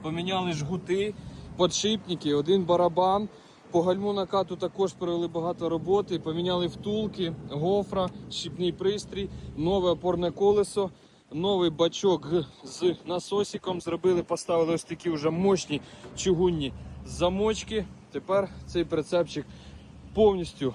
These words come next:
настроєний і може вирушати в бій і виконувати свої функції на всі сто відсотків. Я дуже радий, що маю можливість обслуговувати саме такі прицепчики, реалізовувати такі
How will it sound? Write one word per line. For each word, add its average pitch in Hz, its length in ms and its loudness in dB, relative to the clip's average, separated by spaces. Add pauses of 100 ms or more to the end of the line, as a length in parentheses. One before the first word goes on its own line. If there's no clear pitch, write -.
(100)
настроєний 175 800 2 (180)
і 139 80 -2
може 170 360 2 (180)
вирушати 143 640 0
в 123 120 -6
бій 170 260 -4 (680)
і 135 160 -2
виконувати 135 640 -2
свої 139 400 -4 (340)
функції 160 400 -4
на 131 120 0
всі 156 380 -4 (240)
сто - 380 0 (160)
відсотків. 139 560 -2 (320)
Я 139 160 0
дуже 151 360 2
радий, 143 360 2 (120)
що 139 360 0
маю 143 220 0
можливість 135 460 0
обслуговувати 139 600 0
саме 147 340 0
такі 131 260 -4
прицепчики, 147 720 -2 (360)
реалізовувати 156 720 2
такі 151 340 -2